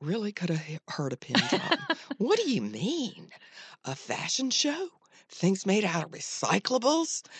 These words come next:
Speaker 1: I mean,
Speaker 2: Yeah,
Speaker 1: really?
Speaker 2: yeah.
Speaker 1: Really?" Anyway, we have
Speaker 2: Yeah,
Speaker 1: grown
Speaker 2: look at,
Speaker 1: every
Speaker 2: look at
Speaker 1: year.
Speaker 2: that. It's
Speaker 1: We
Speaker 2: almost
Speaker 1: are
Speaker 2: thirty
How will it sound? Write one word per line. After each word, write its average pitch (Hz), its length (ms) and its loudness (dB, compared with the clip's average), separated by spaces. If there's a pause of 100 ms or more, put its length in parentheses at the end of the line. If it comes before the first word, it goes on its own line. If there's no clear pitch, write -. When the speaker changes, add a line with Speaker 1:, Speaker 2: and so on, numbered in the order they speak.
(140)
Speaker 1:
I 175 80 6
mean, 113 340 -2 (180)
Speaker 2:
Yeah, 214 200 6
Speaker 1:
really? 381 240 2 (160)
Speaker 2:
yeah. - 80 -2
Speaker 1:
Really?" 262 420 4 (920)
Anyway, 156 500 -2 (200)
we 160 200 4
have 170 160 4
Speaker 2:
Yeah, 202 60 2
Speaker 1:
grown 147 240 2
Speaker 2:
look - 180 0
at, - 100 -2
Speaker 1:
every 196 320 6
Speaker 2:
look 196 80 0
at 208 60 2
Speaker 1:
year. 214 260 4
Speaker 2:
that. 233 60 2
It's - 100 -6
Speaker 1:
We 190 100 -2
Speaker 2:
almost 170 320 8
Speaker 1:
are 156 40 0
Speaker 2:
thirty 247 600 2